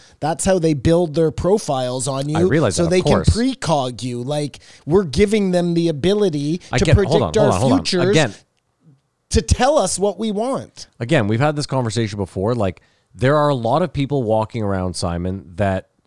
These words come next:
Speaker 2: that want to just open an app and it says, "Hey, there's,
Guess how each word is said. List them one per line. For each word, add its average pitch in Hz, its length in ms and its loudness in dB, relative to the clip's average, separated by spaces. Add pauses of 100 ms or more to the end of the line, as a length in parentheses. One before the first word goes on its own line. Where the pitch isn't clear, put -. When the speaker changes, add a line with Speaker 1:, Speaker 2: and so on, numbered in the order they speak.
(1600)
Speaker 2:
that 131 200 -2
want 135 460 0
to 123 100 -6
just 123 220 -4
open 123 280 -2
an 117 100 -4
app 104 420 -4 (100)
and 110 220 -2
it 123 240 -6
says, 110 320 -2
"Hey, 113 220 0
there's, 98 280 -2